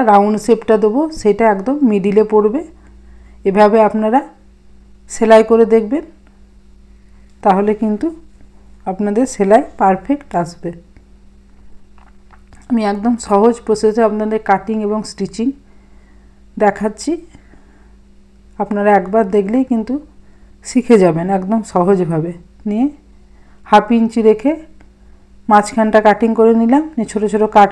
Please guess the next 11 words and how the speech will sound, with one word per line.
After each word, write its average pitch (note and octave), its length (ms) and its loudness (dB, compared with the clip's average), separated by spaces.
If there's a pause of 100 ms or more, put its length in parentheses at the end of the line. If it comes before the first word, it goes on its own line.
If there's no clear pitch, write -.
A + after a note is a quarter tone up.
(140)
লাগিয়ে A3 320 0 (540)
যে G#3+ 80 6 (120)
আমি A#3 140 2 (640)
পটিটা B3 340 4 (100)
বসিয়েছি A3 420 0 (160)
সেই A#3 140 2 (100)
পটিটার A#3 520 4
উপরে G3+ 260 0 (640)
একটা G#3+ 220 -4 (480)
একদম G3 240 2 (260)
কিনারা G#3+ 400 2